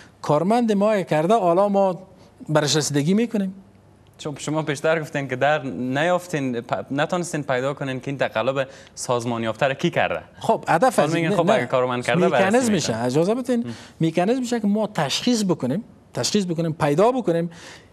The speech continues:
Speaker 1: کی کرده را باز بعداً پیدا می‌شه. وقتی که تقلب پیدا شد، که حالا امروز شما می‌بینید که ت-،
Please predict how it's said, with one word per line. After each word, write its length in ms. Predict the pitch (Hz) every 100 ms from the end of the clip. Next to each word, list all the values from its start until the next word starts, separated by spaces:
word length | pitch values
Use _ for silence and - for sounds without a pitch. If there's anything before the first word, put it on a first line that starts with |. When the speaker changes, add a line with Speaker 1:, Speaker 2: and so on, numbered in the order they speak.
| - -
Speaker 1:
کی 120 | 214
کرده 360 | - 175 214
را 100 | 269
باز 180 | 208 165
بعداً 280 | 156 165 233
پیدا 320 | 196 147 131
می‌شه. 200 | 120 123
وقتی 300 | 139 196 190
که 80 | 170
تقلب 520 | - 143 - 214 294
پیدا 280 | 190 139 120
شد، 220 | - 247 - - - - - -
که 60 |
حالا 200 | 156 208
امروز 320 | 202 196 208
شما 340 | - - 175 196
می‌بینید 300 | 226 208 165
که 80 | 156
ت-، 420 | - 165 151